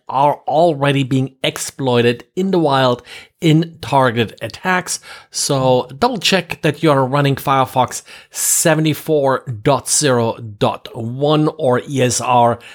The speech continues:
sixty-eight dot six dot one. These are the versions that are safe. And well, Firefox tends to be pretty good about updating itself. So just checking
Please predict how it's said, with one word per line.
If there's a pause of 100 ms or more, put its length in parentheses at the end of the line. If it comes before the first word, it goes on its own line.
(100)
sixty-eight
dot
six (260)
dot
one. (320)
These
are
the
versions
that
are
safe. (140)
And
well, (260)
Firefox
tends
to
be
pretty
good
about
updating
itself. (280)
So
just
checking